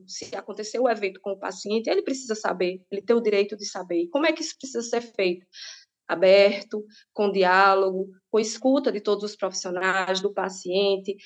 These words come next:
é, é, dos familiares, pra que realmente se perceba ali quais foram as falhas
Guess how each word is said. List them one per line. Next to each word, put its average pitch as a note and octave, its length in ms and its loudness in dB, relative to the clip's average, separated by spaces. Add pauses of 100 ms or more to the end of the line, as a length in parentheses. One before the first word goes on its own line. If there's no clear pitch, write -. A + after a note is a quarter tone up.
(160)
é, F#3 600 6
é, E3+ 40 2
dos A#3 220 0
familiares, G3+ 680 0 (260)
pra G#3+ 140 0
que A#3+ 100 -2
realmente C4+ 500 2
se - 240 -8
perceba E4+ 760 4
ali A3+ 300 2
quais G#3 220 -4
foram G#3+ 180 -8
as G#3+ 120 -10
falhas F#3+ 300 0